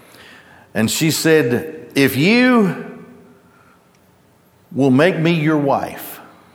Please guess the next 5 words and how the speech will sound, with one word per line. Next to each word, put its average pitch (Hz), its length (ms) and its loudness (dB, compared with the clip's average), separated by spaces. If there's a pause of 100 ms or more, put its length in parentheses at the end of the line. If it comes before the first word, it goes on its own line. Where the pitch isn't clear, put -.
(1080)
I'll 101 220 0
tell 147 260 -4
you 139 160 -4
the 131 120 -4
secret - 520 -10